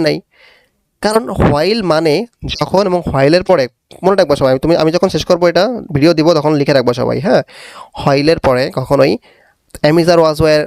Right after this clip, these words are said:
লাগে না, ডিরেক্টলি ভার্বের সাথে আইএনজি করা যায়, ঠিক আছে? ডিরেক্টলি ভার্বের সাথে আইএনজি করা যায় এবং এটা অনেক বেশি ইউজ করা হয়। while briefing reporters, যখন সে বি-, রিপোর্টার ব্রিফ করতেছিল over the current issue, দেখো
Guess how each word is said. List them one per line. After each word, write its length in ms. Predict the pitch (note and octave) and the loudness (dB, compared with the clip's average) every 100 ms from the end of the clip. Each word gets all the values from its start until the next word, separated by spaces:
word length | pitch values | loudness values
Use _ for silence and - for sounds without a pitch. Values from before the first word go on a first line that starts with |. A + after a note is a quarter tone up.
| D#3 | -2
লাগে 160 | D3+ D3+ A2+ | -2 -2 -4
না, 60 | A2+ _ D3 | -6 _ -2
ডিরেক্টলি 320 | D#3 E3+ F#3 | 0 2 2
ভার্বের 180 | D#3+ D3 | 2 0
সাথে 120 | D#3 | -4
আইএনজি 220 | D3 C3 B2+ | -6 -4 -2
করা 120 | A#2 A2 | -2 -4
যায়, 120 | G#2+ _ _ _ _ _ _ _ _ - | -8 _ _ _ _ _ _ _ _ -4
ঠিক 120 | C#3+ D3+ | -2 0
আছে? 140 | G#3 C4+ _ _ _ - C#3 | 0 -2 _ _ _ -8 0
ডিরেক্টলি 280 | C#3 C#3 E3 | 2 2 2
ভার্বের 140 | D#3+ B2+ | 2 0
সাথে 120 | D3+ | -2
আইএনজি 220 | C3+ C#3+ B2+ | -4 -2 0
করা 100 | B2+ | 2
যায় 80 | D#3 | 2
এবং 80 | D3+ | 2
এটা 100 | D3+ | 0
অনেক 140 | D3+ C3+ | 0 -4
বেশি 120 | C#3 | 0
ইউজ 160 | B2+ - | -2 -2
করা 120 | A#2+ A#2 | -6 -6
হয়। 100 | - _ _ _ _ - | -8 _ _ _ _ -2
while 200 | C#3+ D#3 C#3+ | 0 0 0
briefing 320 | D3+ - F#3+ C#3 | -2 0 -2 0
reporters, 400 | B2+ - A#2 - - - _ _ _ C#3+ | -2 -2 -6 -10 -18 -20 _ _ _ -6
যখন 140 | C3 D#3 F#3 | -2 -2 -2
সে 60 | F#3 | -2
বি-, 260 | D#3+ - C#3 | -4 -2 -2
রিপোর্টার 240 | D3+ D3+ - - E4+ - - _ _ _ - | 2 0 0 -10 -10 -10 -20 _ _ _ -2
ব্রিফ 180 | D3+ - | -2 -2
করতেছিল 560 | _ _ F3 E3 B2 - - _ _ _ _ _ _ _ _ - | _ _ -10 -4 -4 -4 -8 _ _ _ _ _ _ _ _ -12
over 200 | D#3+ F3 E3+ | -2 0 0
the 80 | F#3+ D#3+ | -4 -4
current 200 | C#3+ C#3+ | -4 -4
issue, 160 | C#3 B2 | -4 0
দেখো 160 | D#3 | 0